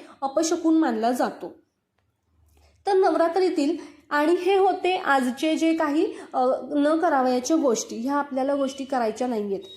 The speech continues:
नवरात्रीतील रहस्य आणि लोकपरंपरा. काही भागात गरबा, दांडिया हे सामाजिक आणि भक्तिपूर्ण नृत्य केलं जातं. उपवासामुळे शरीर डिटॉक्स होते आणि नवरात्र म्हणजे मनाचं शुद्धीकरण उत्सव आहे.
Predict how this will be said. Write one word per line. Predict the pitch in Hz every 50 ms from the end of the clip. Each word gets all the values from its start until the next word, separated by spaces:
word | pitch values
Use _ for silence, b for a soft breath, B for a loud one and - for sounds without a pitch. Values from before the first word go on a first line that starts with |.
| B B B B B 311
नवरात्रीतील | 320 311 320 320 339 349 339 370 381 381 370 359 359 330
रहस्य | 330 302 294 302 302 - 320 320
आणि | 294 311 339 339 359 349
लोकपरंपरा. | 320 269 254 262 254 - 247 226 214 208 202 202 202 208 - - b b b b b b
काही | 349 320 311 330 359 381
भागात | 339 370 349 311 294 294 285 285
गरबा, | 254 294 285 285 240 254 240 240
दांडिया | 240 233 277 277 277 269 254 254 240
हे | 240 262 302
सामाजिक | 294 - 349 302 285 269 277 277 269 320 320
आणि | 320 311 311 320
भक्तिपूर्ण | 294 302 294 294 - 277 254 - 294 285 294
नृत्य | 320 330 302 285 285 262 294 - - 311
केलं | 320 311 311 240 214 220
जातं. | 208 214 202 202 - 190 - - - _ _ _ _ _ _ b b b b b
उपवासामुळे | 285 277 285 285 285 285 294 294 330 330 311 302 262 247 269 269
शरीर | - 320 277 254 254 262 262 233
डिटॉक्स | 226 254 247 - 254 254 254 - - 294
होते | 269 208 - 202 190 -
आणि | - 240 247 269
नवरात्र | 277 285 277 254 240 233 247 247 254 285 294
म्हणजे | 294 294 254 240 240
मनाचं | 240 240 240 233 233 233 262 302
शुद्धीकरण | 294 - 294 214 196 220 233 - 254 247 262 277 277 269
उत्सव | 247 - - - - 247 247 247
आहे. | 254 285 294 254 240 247 233 226 226